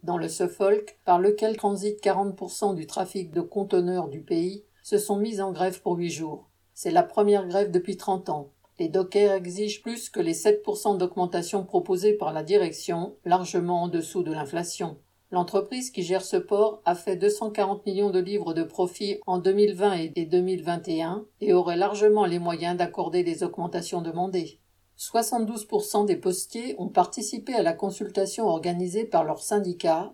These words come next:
et quatre-vingt-dix-neuf pour cent des votants se sont prononcés pour la grève, qui commencera les vingt-huit et trente et un août. À Édimbourg, les éboueurs sont en grève depuis une semaine.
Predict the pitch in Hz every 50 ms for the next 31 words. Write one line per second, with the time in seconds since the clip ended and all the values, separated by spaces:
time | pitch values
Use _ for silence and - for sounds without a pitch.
0 | _ _ - 165 - - 196 196 - - 208 - 208 208 202 202 196 190 208 208
1 | 208 - - 208 202 - - - 208 185 175 151 135 160 170 - - - 202 202
2 | 214 233 226 - - - - 208 208 208 - - 180 165 165 165 - - 190 185
3 | - 214 208 214 214 185 - - 165 160 156 - 190 208 - - _ - 190 -
4 | - 214 208 202 196 196 - 185 180 170 165 170 185 220 - - 180 180 175 180
5 | 180 185 190 - 214 208 214 208 - - - 180 170 - - 190 180 156 156 156
6 | 160 143 135 - - - _ _ _ _ _ _ _ - 165 165 160 160 160 170
7 | 185 190 190 233 269 285 277 254 185 180 175 170 190 185 175 202 208 226 220 -
8 | - 196 175 - 180 180 180 175 180 202 185 180 - 185 175 175 175 - - 208
9 | 214 208 190 175 165 151 147